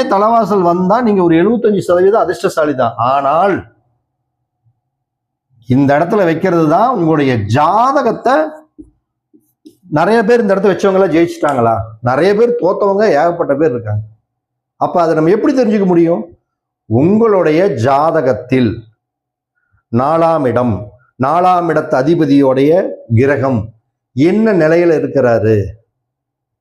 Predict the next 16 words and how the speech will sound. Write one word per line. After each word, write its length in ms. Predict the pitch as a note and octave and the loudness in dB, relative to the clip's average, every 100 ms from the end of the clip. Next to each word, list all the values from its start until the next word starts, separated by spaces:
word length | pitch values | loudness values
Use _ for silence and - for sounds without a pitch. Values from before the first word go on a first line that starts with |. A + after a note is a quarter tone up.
| _ _ _ | _ _ _
அவர் 160 | C3+ C#3 | -2 0
உச்சம் 280 | C3+ - F3 | -2 -2 -2
பெற்றிருக்காரா, 480 | C3+ A#2+ A#2+ A#2+ C3 D3+ | -2 -2 0 0 2 0
ஆட்சி 220 | D3+ - C#3+ | -2 -4 -4
பெற்றிருக்காரா, 500 | C#3 A#2+ A#2+ B2 C#3 D3 | -2 -2 0 0 0 0
நீசம் 280 | D3+ - D3+ | -2 -2 -2
பெற்றிருக்காரா, 500 | A#2+ B2+ A2 B2 C#3 D3 | -2 -4 -2 0 0 0
இல்ல 100 | C3+ | 0
கெட்டவனோட 560 | C3+ C3 E3+ E3 C#3 C3 | -2 -2 0 0 0 -2
சேர்ந்திருக்கிறாரா, 680 | C3+ B2+ C3 A#2 A#2 A#2 B2+ D#3 E3 - _ _ E3 | 0 -2 -2 -2 0 0 0 0 -2 -10 _ _ -2
இல்ல 100 | G3 G3+ | 0 2
உங்களுக்கு 280 | E3+ D3+ D3 F3 | 2 2 2 2
யோகத்தை 320 | G#3+ A3+ A3 - | 2 0 -2 0
கொடுக்கக்கூடியவனா 840 | G3 A3+ G#3+ F#3+ F3 D#3 C#3 D3 C#3 G2 - _ _ _ | -2 0 -2 0 0 0 0 0 -2 -6 -16 _ _ _
அப்படின்னு 480 | A2 A#2+ - D#3 F3 - D#3+ | -4 -2 0 0 0 -2 0
தெரிஞ்சுக்கிட்டு 840 | F3 A3 G#3+ A3 E3+ E3+ - | 2 2 0 2 0 -2 -2